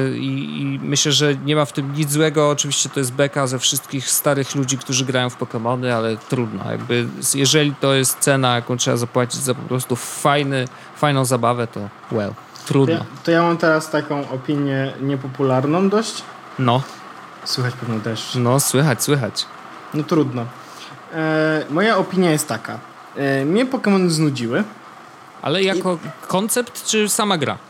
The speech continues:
Speaker 2: E, wiesz co, e, nie, nie, koncept nie. Ja bardzo lubię Pokemony w
Speaker 1: Mhm.
Speaker 2: ogóle, no nie?
Speaker 1: Mhm.
Speaker 2: E, i gdyby to były Pokemony na zasadzie takich Pokemonów, jak były kiedyś Pokemon Red czy Pokemon
Speaker 1: Mhm.
Speaker 2: Yellow, w które mógłbym faktycznie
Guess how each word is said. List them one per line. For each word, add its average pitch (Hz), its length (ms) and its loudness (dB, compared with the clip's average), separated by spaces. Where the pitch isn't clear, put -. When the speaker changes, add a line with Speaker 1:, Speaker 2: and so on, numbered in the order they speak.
Speaker 2:
E, 180 640 4
wiesz 185 120 -2
co, 233 380 0
e, 196 540 0
nie, 247 200 2
nie, 240 160 4
koncept 214 360 -2
nie. 220 80 0
Ja 170 100 2
bardzo 226 260 0
lubię 269 240 4
Pokemony 151 540 2
w 123 40 0
Speaker 1:
Mhm. 131 220 0
Speaker 2:
ogóle, 117 260 -2
no 104 180 -10
nie? 143 80 0
Speaker 1:
Mhm. 208 160 0
Speaker 2:
E, 139 520 2
i 160 160 4
gdyby 185 320 2
to 196 140 2
były 180 280 6
Pokemony 170 640 2
na 143 180 2
zasadzie 139 680 2
takich 143 280 -4
Pokemonów, 139 500 -2
jak 131 80 0
były 131 240 0
kiedyś 131 280 -2
Pokemon 127 440 -2
Red 208 340 2
czy - 100 -14
Pokemon 127 420 -2
Speaker 1:
Mhm. - 80 4
Speaker 2:
Yellow, 143 300 4
w 139 140 -8
które 135 180 -2
mógłbym 143 300 0
faktycznie 135 600 -4